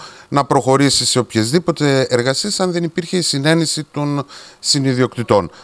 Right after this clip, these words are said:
Αυτό λοιπόν κάνουμε σήμερα, καλώντας όλους τους, ε, συνιδιοκτήτες. Κάποιους, κάποιοι από αυτούς έχουν έρθει, όχι βέβαια όλοι. Θα επαναλάβουμε την, ε, τη συνάντηση αυτή, στέλνοντας πάλι,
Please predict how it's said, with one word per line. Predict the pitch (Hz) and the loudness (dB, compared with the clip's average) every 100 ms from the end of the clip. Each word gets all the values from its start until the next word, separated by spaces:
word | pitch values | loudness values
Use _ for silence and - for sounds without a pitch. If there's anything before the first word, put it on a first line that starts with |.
| - | -4
Αυτό | 135 - - 165 | -2 -2 2 4
λοιπόν | 143 120 127 110 | 4 2 0 0
κάνουμε | 123 117 101 95 | -2 0 -2 -2
σήμερα, | - 127 185 208 | 0 2 2 2
καλώντας | 139 135 143 135 123 | 0 0 2 2 2
όλους | 143 139 113 | 0 0 -2
τους, | - 107 - - | -6 -6 -4 0
ε, | 101 95 - - - | 0 0 -4 -20 -20
συνιδιοκτήτες. | - - 143 117 104 95 180 180 165 | -4 0 2 4 2 2 0 -2 -2
Κάποιους, | 151 - 123 123 113 110 - | -2 -2 -4 -2 -2 -4 -4
κάποιοι | 139 - 123 | -4 -2 -4
από | 123 | -4
αυτούς | - 127 | -8 -2
έχουν | 127 120 104 104 | -2 0 0 2
έρθει, | 131 - 180 | 2 0 0
όχι | 143 131 104 | 0 0 2
βέβαια | 101 92 92 | 2 4 4
όλοι. | 92 101 160 214 - - - - | 6 4 2 -2 -8 -18 -20 -20
Θα | - 147 | -4 0
επαναλάβουμε | 139 135 131 135 160 156 123 110 | 0 0 2 2 2 2 0 0
την, | - 104 101 | 0 0 2
ε, | 98 95 90 | 2 2 0
τη | 117 | -2
συνάντηση | 104 104 104 101 - | -4 -2 -2 -2 -6
αυτή, | 98 143 | -6 -6
στέλνοντας | 143 - 135 113 104 - | -2 0 2 2 0 0
πάλι, | 110 104 95 92 | -2 0 -2 -6